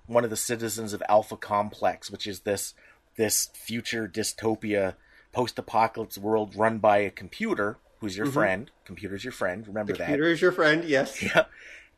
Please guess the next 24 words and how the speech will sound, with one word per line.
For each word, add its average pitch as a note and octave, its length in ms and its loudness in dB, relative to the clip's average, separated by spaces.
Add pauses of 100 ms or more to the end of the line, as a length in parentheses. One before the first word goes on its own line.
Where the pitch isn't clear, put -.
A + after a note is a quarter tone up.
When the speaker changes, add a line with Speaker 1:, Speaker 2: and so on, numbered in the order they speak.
(140)
Speaker 1:
And F3+ 480 8 (440)
it's, - 380 2 (120)
it's, - 520 -2 (200)
it's F3 200 0
interesting G#3 480 4
'cause E3 200 -8
it's E3 160 -2
presented D#3 560 2
as C3+ 120 -4
wackiness, A2 760 2
that F#2+ 220 -12
everything's A#2 640 -2
way G#2+ 380 4
out A2+ 160 6
of G#2 80 -4
sync. - 480 -4 (440)
Nothing A#2 420 2
makes G#2+ 300 -2
sense. G2+ 340 0
There's, G2+ 280 -4
like, G2+ 220 0
forms G#2 500 0
for G#2+ 260 -4
everything. G2 760 -2